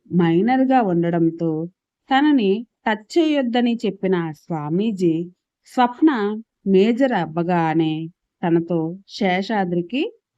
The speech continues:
ఫస్ట్ నైట్ ముహూర్తం పెట్టాడు. అలా చెప్తున్నప్పుడు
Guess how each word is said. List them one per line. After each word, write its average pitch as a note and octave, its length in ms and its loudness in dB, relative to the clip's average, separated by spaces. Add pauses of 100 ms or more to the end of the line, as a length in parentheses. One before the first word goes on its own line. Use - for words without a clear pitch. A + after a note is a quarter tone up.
(200)
ఫస్ట్ C4 300 2
నైట్ C#4 260 0
ముహూర్తం B3+ 440 2
పెట్టాడు. F3+ 520 -2 (920)
అలా A3+ 520 2 (440)
చెప్తున్నప్పుడు A3+ 920 2